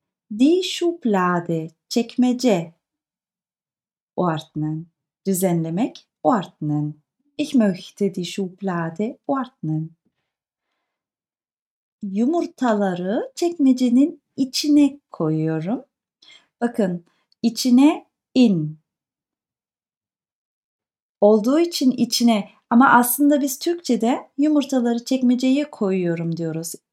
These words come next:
Özellikle içine kelimesini kullanmıyoruz. Fakat ben Türkçe açıklama yaptığımda Almanca'daki in kelimesini açıklayabilmem için içine kelimesini kullandım.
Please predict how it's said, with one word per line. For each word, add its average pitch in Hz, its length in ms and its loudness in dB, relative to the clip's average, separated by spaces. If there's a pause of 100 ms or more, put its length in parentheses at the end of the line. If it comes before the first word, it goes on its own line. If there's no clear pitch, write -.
(220)
Özellikle 262 640 2
içine 269 520 0
kelimesini 233 680 0
kullanmıyoruz. 170 720 -2 (320)
Fakat 277 360 0
ben 262 180 4
Türkçe 277 520 -4
açıklama 202 720 -4
yaptığımda 269 1040 0 (380)
Almanca'daki 254 960 4
in 311 240 2
kelimesini 190 760 -2
açıklayabilmem 247 840 0
için 302 380 -4
içine 233 600 0 (340)
kelimesini 214 600 0
kullandım. 175 600 -6